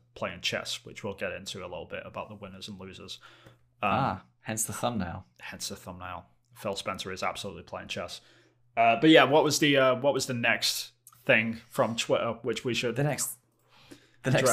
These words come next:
Speaker 1: address?
Speaker 2: from Twitter was, um, I'll summarize it in a, in a bit of a, I'll summarize it in, in the feeling is, "Ah, Microsoft, you had such an opportunity to get rid of, um,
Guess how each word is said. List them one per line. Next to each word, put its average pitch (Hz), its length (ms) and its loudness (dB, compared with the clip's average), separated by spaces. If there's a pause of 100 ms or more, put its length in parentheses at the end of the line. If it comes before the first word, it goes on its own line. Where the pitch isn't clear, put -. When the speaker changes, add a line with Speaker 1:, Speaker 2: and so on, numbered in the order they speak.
Speaker 1:
address? 139 100 0
Speaker 2:
from 131 140 -4
Twitter 113 340 0
was, 113 420 -2
um, 127 480 2 (220)
I'll 135 180 0
summarize 107 580 -2
it 95 220 -6
in 101 100 -4
a, 98 360 -4 (240)
in 101 140 -6
a 95 40 -2
bit 95 200 -4
of - 100 -10
a, 98 220 -4 (760)
I'll 107 140 0
summarize 98 500 -2
it 95 120 -4
in, 101 140 -6
in 98 220 -8
the 98 60 -8
feeling 95 500 -4
is, 101 320 -10
"Ah, 117 600 2 (340)
Microsoft, 117 680 -4
you 107 80 -6
had 107 200 -4
such - 400 -2
an 110 80 -2
opportunity 104 760 -4
to 101 100 -12
get 95 400 -2
rid 101 300 -4
of, 95 380 -8
um, 95 540 -4